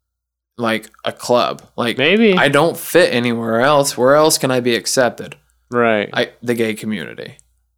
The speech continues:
Speaker 1: I can be
Speaker 2: It's an
Speaker 1: accepted there.
Speaker 2: interesting theory. Yeah.
Speaker 1: You know, uh, I'm not saying, like, it's wrong or anything, but I'm just saying, like, <laughs>
Speaker 2: Yeah.
Speaker 1: like, the, I seen,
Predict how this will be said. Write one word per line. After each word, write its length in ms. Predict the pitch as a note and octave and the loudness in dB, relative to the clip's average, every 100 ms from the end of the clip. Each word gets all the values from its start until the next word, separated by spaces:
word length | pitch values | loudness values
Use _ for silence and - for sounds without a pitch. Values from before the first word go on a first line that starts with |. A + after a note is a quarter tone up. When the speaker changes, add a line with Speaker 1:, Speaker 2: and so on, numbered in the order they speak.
| _ - | _ -10
Speaker 1:
I 100 | A#2 | -6
can 120 | B2+ | -2
be 120 | C3 | -2
Speaker 2:
It's 200 | D3 D#3 | -2 0
an 120 | A3 | 2
Speaker 1:
accepted 0 | |
there. 60 | A3+ | 4
Speaker 2:
interesting 500 | A3 G3 G#3 - D#3 | 4 4 2 2 -2
theory. 540 | C3+ E3+ A#3 F3 A2+ - _ _ - | 0 0 2 2 0 -8 _ _ -4
Yeah. 240 | D#3 E3 - _ _ _ _ | 0 0 -4 _ _ _ _
Speaker 1:
You 100 | B2 | -4
know, 460 | A#2+ A#2+ D3+ F3 - - | 0 0 -2 -4 -10 -2
uh, 320 | B2 C3 B2+ - - | 0 0 -2 -6 -12
I'm 160 | - B2+ | -4 -2
not 200 | C3 C3+ | 0 -2
saying, 280 | - B2 A#2+ | -2 -2 -4
like, 320 | A#2 A2+ G#2+ | -6 -10 -12
it's 240 | A2 - | -12 -10
wrong 300 | A2+ B2+ G3 | -4 -2 -2
or 80 | B2+ | -4
anything, 340 | A2+ A2 A#2+ C3 | -8 -8 -8 -4
but 140 | A2+ | -6
I'm 100 | A#2 | -6
just 140 | A#2+ | -6
saying, 240 | - B2+ A#2 | -6 -6 -6
like, 200 | A2 - - | -10 -14 -16
<laughs> 140 | - - | -12 -4
Speaker 2:
Yeah. 300 | B2 A2 G#2 _ _ - | -2 -2 -6 _ _ -4
Speaker 1:
like, 160 | C#3 B2+ | -2 0
the, 180 | B2+ - | -4 -2
I 140 | B2+ | -2
seen, 640 | A#2+ - C#3+ C#3 C3 - | 0 0 -2 -4 -6 -8